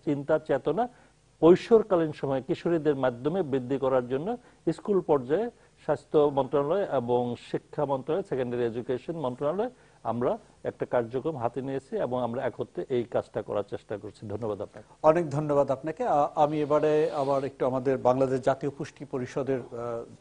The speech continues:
Speaker 2: মহাপরিচালক ডক্টর খলিলুর রহমানের কাছে একটু জানতে চাইব, এই যে জাতীয়, আ,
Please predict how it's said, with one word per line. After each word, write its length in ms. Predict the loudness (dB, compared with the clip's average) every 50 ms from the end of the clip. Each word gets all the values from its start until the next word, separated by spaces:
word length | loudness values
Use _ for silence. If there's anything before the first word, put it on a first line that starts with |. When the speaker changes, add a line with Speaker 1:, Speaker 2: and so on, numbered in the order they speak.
| -8
Speaker 2:
মহাপরিচালক 680 | -4 -2 -2 -2 -2 -6 -8 -6 -4 -6 -6 -6 -6 -6
ডক্টর 200 | -8 -8 -8 -8
খলিলুর 360 | -8 -6 -6 -4 -4 -4 -4
রহমানের 340 | -4 -4 -6 -8 -10 -10 -10
কাছে 240 | -12 -14 -14 -14 -16
একটু 120 | -16 -14
জানতে 300 | -14 -12 -12 -14 -14 -18
চাইব, 200 | -16 -16 -16 -16 -16 -18 _ _ _ -20 -20 _ _ _ _ _ _ _ _ 0
এই 160 | 2 2 2
যে 320 | 2 2 4 4 4 4
জাতীয়, 500 | 4 4 2 2 0 -2 -2 2 2 2 2
আ, 440 | 0 -2 -4 0 4 6 6 6